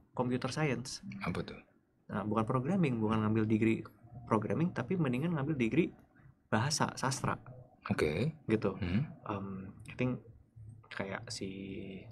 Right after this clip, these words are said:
Speaker 1: Sam Altman, Bill Gates, gitu-gitu. Misalnya mereka, mereka lagi kayak menggaungkan ini,
Speaker 2: Hmm.
Speaker 1: karena sekarang,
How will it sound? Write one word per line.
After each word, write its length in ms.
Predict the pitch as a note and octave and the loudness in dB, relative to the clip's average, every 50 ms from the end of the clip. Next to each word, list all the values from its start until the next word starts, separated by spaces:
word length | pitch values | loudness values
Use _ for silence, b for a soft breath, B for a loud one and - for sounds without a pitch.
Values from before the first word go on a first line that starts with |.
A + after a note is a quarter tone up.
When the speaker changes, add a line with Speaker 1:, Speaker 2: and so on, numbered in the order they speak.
| - - - - - | -18 -18 -16 -14 -12
Speaker 1:
Sam 260 | - - - G#2 - | -12 -10 -10 -10 -8
Altman, 480 | - - A#2 A2+ A2 - - A2+ G#2 G#2 G2+ G2+ G2+ G2+ G2+ G2+ G2+ G2+ - - b b b b b b b b - | -8 -6 -6 -6 -6 -4 -2 0 0 0 0 -2 -4 -6 -8 -8 -8 -10 -12 -14 b b b b b b b b -16
Bill 320 | - - G#2 G2+ G2+ G2+ G2 | -6 -2 0 0 0 0 0
Gates, 720 | G#2+ A2 G2+ G2+ G2 G2+ G2+ - - - - - - - | 0 2 2 2 0 -2 -4 -6 -6 -8 -8 -8 -8 -6
gitu-gitu. 380 | - G#2+ G#2+ G2+ G#2+ G#2+ A#2 B2+ | -2 0 2 4 4 6 6 6
Misalnya 240 | B2 A#2+ B2+ D3 C3+ | 6 6 6 6 6
mereka, 220 | B2 B2+ A#2+ D3+ - | 6 6 6 6 6
mereka 260 | - C3 B2+ C3+ F3 | 6 6 6 8 8
lagi 200 | D#3+ B2 A#2 A2 | 8 8 8 8
kayak 220 | G#2+ A2 G#2+ G#2 - B B B B B | 6 6 6 4 2 B B B B B
menggaungkan 560 | A#2+ A#2+ A#2+ A2 A2 G#2 G#2+ G#2+ G#2 G#2 G#2 | 4 4 6 6 6 6 6 6 4 2 2
ini, 360 | - F#3 G#3 E3 G#2+ - G#2 | 2 4 4 4 4 2 0
Speaker 2:
Hmm. 360 | G#2+ G2 F#2+ F#2 F#2+ A#2 C3+ | 4 6 6 8 8 6 4
Speaker 1:
karena 160 | - - C#3+ A#3+ | 4 4 4 4
sekarang, 380 | B3 - - - - - - | 4 4 4 4 4 4 2